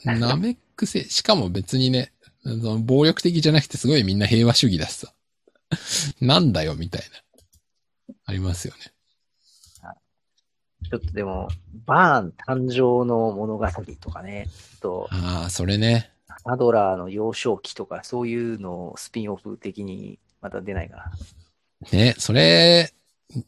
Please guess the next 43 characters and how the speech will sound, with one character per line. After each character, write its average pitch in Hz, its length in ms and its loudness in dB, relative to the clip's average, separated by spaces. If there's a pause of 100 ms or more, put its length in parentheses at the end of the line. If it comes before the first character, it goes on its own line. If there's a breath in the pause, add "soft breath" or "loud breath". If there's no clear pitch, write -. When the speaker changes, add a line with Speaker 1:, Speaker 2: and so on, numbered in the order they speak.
(120)
Speaker 2:
だ 123 140 4
い 170 60 4
ぶ 175 140 2
結 - 280 0
構 87 180 0
世 104 140 2
界 127 200 4
観 95 200 0
揺 95 100 4
さ 123 200 6
ぶ 120 100 8
り 120 80 8
ま 123 140 8
す - 100 -6
け 85 100 -2
ど - 120 -8
ね。 - 240 -12 (180)
Speaker 1:
揺 - 120 -18
さ 95 180 -6
ぶ 92 160 -10
り 92 80 -12
ま 92 60 -14
す - 40 -2
よ 120 80 0
ね。 104 60 -4
Speaker 2:
ハ 95 80 0
ド - 0 -
ラ 85 140 -2 (100)
ー。 57 160 -20 (800 loud breath)
ハ - 120 -6
ド 101 140 0
ラ 92 100 0
ー - 240 -2
の 90 80 0 (600 loud breath)
子 110 140 0
供 104 280 4
時 98 160 4
代 87 180 2
み 82 140 -6
た 80 120 -2
い 80 40 -8
な 90 100 -4
ね。 95 200 -2